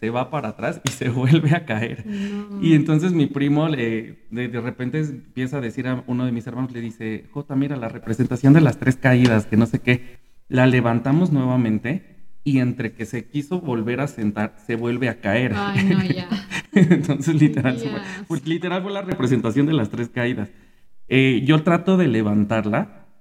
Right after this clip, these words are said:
Speaker 1: porque estaba en el suelo, la estoy levantando con uno de mis hermanos, y lo que sentí en ese momento fue que alguien me agarró de la camisa en el cuello, y me jalaron, y yo así de, "¿Qué pedo, qué pedo?".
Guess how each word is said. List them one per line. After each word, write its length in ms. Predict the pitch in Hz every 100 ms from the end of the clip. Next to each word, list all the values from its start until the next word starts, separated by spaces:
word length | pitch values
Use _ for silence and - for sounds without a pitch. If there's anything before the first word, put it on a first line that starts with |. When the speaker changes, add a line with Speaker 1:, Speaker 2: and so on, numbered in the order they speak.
| - - -
Speaker 1:
porque 200 | 123 110
estaba 160 | 104 123
en 60 | 120
el 80 |
suelo, 320 | 104 117 131 135
la 80 | 113
estoy 200 | - 135
levantando 480 | 160 113 120 123
con 120 | 131 123
uno 80 | 131
de 60 |
mis 160 | 120 101
hermanos, 460 | 101 104 104 127 - -
y 140 | 123
lo 240 | 123 120 -
que 100 | 110
sentí 340 | - 110 110 156
en 80 |
ese 120 | 170 156
momento 320 | 117 113 120
fue 160 | 117
que 80 | -
alguien 220 | 120 120
me 100 | 117
agarró 420 | 107 101 95 135 156
de 100 | 175
la 180 | 117
camisa 400 | - 107 107 107
en 80 | 127
el 120 | 101
cuello, 360 | - 110 104 175 - - - -
y 120 | 135
me 140 | 123
jalaron, 400 | - 113 117 170
y 40 | 139
yo 60 |
así 140 | 143 139
de, 160 | 139
"¿Qué 100 | 175
pedo, 300 | 175 196 180
qué 100 | 160
pedo?". 340 | 165 180 170